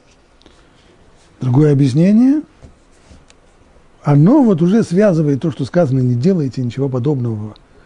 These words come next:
вашему Богу», с тем, что сказано непосредственно перед этим, а именно – о разрушении языческих капищ. «И разбейте их жертвенники, и истребите их имя.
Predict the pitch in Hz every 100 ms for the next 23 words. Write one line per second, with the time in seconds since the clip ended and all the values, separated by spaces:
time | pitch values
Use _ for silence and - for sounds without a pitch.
0 | _ _ _ 120 147 123 165 185 285 269
1 | 165 - 247 208 202 - 208 185 185 175
2 | 185 170 196 180 - 151 160 139 131 127
3 | 143 180 175 160 151 _ _ _ 165 160
4 | 139 143 131 147 147 139 127 123 _ _
5 | _ _ _ _ _ - 143 131 139 127
6 | - 127 - 107 - 120 - - - -
7 | _ _ _ _ _ _ _ _ _ _
8 | - - _ _ - _ _ 190 180 170
9 | 151 240 208 156 160 113 117 104 117 139
10 | 156 208 240 151 131 - 131 120 131 135
11 | 165 170 170 220 190 110 95